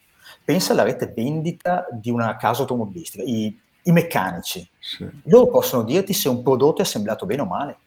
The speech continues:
Speaker 2: Veramente.
Speaker 1: Loro possono dirti che un prodotto assemblato in una certa maniera, eh, richiede due ore di manutenzione ordinaria anziché una.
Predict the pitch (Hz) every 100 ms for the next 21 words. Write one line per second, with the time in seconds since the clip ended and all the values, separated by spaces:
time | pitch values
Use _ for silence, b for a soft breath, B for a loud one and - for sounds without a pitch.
0 | _ _ 92 87 85 82 175 143 131 -
1 | 170 156 175 180 208 139 120 143 139 131
2 | - 101 - 107 131 127 107 - 117 -
3 | 135 135 123 160 196 B B B _ 113
4 | 110 139 151 - 151 160 180 123 117 151
5 | 143 147 147 120 98 123 117 110 110 123
6 | 120 151 - 131 113 107 131 117 131 175
7 | 151 117 104 151 117